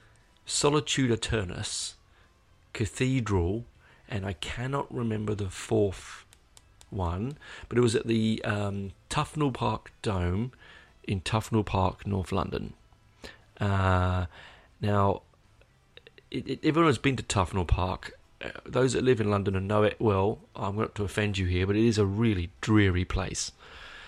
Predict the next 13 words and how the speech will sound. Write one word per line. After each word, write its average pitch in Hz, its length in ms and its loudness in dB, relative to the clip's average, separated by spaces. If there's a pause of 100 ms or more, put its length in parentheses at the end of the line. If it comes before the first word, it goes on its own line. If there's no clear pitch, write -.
(120)
Um, 104 300 -4
but 113 440 0 (240)
the 117 260 2
Tufnell 127 400 -4
Park 107 400 -2
Dome 123 480 2 (420)
is 107 160 -6
like 107 120 -8
a, 107 60 -8
like 101 220 -4
a 104 60 0
mecca 107 400 0
for, 101 360 -4